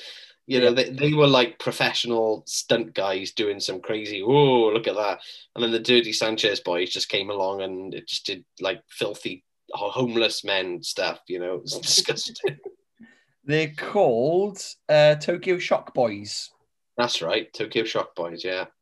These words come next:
Speaker 2: Yeah, they do things like the angle grinder and they, and, like,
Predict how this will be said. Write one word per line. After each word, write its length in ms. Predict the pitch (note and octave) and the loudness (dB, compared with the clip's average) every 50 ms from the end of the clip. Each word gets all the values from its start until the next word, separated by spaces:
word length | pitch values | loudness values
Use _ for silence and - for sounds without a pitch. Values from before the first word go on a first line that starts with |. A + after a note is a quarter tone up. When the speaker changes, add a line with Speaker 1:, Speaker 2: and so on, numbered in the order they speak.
| _ C#3 | _ 2
Speaker 2:
Yeah, 220 | C#3+ D3 C#3+ C#3+ C#3+ | 4 6 6 6 6
they 120 | D3+ D#3 | 4 4
do 140 | D3+ F#3+ F#3 | 4 2 0
things 200 | - - F3+ F3 F3 | 0 0 0 0 0
like 120 | D#3 C3 | 2 2
the 60 | C#3+ | 2
angle 320 | C#3 D3+ D3+ D3+ D3 D3 D3 | 2 2 2 2 2 2 2
grinder 440 | D3 D3 C#3 C#3+ C#3+ C#3+ C#3+ D3+ D3 | 2 2 4 4 4 4 4 2 2
and 140 | C#3 C#3+ C#3+ | 2 2 2
they, 220 | C#3 C3+ C3 C3 | 2 2 2 2
and, 120 | B2+ B2+ B2 | 0 0 0
like, 320 | B2 B2 A#2+ A#2+ - - | 0 0 0 -2 -8 -14